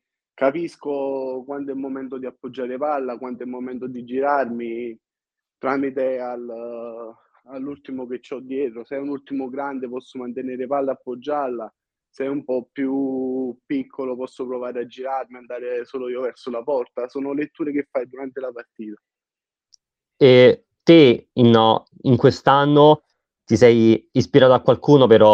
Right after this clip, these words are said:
Speaker 2: poter apprendere meglio questa cosa? E quanto ti sei allenato per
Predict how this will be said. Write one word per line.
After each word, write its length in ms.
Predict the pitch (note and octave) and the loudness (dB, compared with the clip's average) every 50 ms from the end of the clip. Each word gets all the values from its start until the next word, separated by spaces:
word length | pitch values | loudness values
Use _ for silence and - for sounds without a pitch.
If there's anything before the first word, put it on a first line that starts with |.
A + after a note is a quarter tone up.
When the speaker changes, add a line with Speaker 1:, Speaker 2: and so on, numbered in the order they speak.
| G2+ G2 - | 6 4 4
Speaker 2:
poter 240 | - A2 G#2 A2 A2 | 4 6 6 6 6
apprendere 500 | G#2+ G#2 - A#2+ A#2 A2+ A2+ A#2 A#2 A2+ | 4 2 2 2 2 4 6 6 6 6
meglio 580 | A2+ A#2 A#2 A#2 A2 A2+ A#2+ A#2 A2+ A2+ A#2 - _ | 6 4 4 4 6 6 6 8 8 6 4 0 _
questa 360 | C3+ A#2+ - - - A#2+ A2 | -2 -2 0 0 0 2 4
cosa? 540 | B2 C#3 D3+ D#3+ D#3 - E3+ E3+ F3+ F#3 - _ _ _ _ _ _ _ _ _ | 6 6 6 6 6 4 4 4 4 2 0 _ _ _ _ _ _ _ _ _
E 580 | - B2+ A#2+ A#2 A#2 A#2 A2+ A2 A2 A2 - - | 6 8 8 8 10 10 10 10 10 8 6 4
quanto 760 | - B2+ A#2+ B2 B2 - _ - C3+ B2+ A#2+ A#2+ A#2 A2 G2 | 4 2 2 2 0 -6 _ 4 6 8 8 8 6 6 4
ti 120 | - - A#2 | 4 2 4
sei 140 | - D3 C3 | 6 6 6
allenato 480 | B2 B2 B2 B2 B2+ A#2+ A#2 G#2 A2+ | 6 6 4 6 6 6 6 4 6
per 160 | G2+ A2 G#2+ | 6 6 8